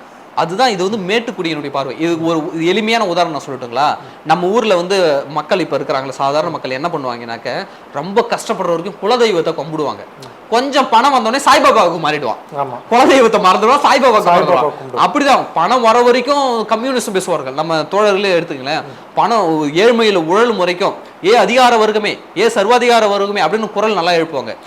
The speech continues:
Speaker 1: இவர்கள் பணத்துல செட்டில் ஆனது போறோம், இவர்கள்ட்ட பணம் சேர்ந்ததுக்கு அப்புறம் இவர்கள் ஆதிக்க வர்க்கமாக மாறி விடுகிறார்கள்.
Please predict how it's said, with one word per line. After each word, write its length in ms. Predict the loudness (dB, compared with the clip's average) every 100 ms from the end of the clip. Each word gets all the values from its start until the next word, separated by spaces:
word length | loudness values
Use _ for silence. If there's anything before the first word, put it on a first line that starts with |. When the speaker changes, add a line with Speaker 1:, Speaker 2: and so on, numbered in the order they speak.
| -20 -6
Speaker 1:
இவர்கள் 400 | 0 2 4 4
பணத்துல 420 | 4 4 4 4
செட்டில் 320 | 4 2 2 2
ஆனது 340 | 2 2 0
போறோம், 160 | -2 -2
இவர்கள்ட்ட 520 | 0 2 2 0 0
பணம் 300 | 0 2 0
சேர்ந்ததுக்கு 360 | 0 0 0 0
அப்புறம் 300 | 0 0 -2 -6 -8
இவர்கள் 300 | 0 2 4
ஆதிக்க 280 | 4 2 0
வர்க்கமாக 460 | -2 -2 -4 -6 -4
மாறி 220 | -4 -6
விடுகிறார்கள். 640 | -8 -10 -12 -14 -18 -20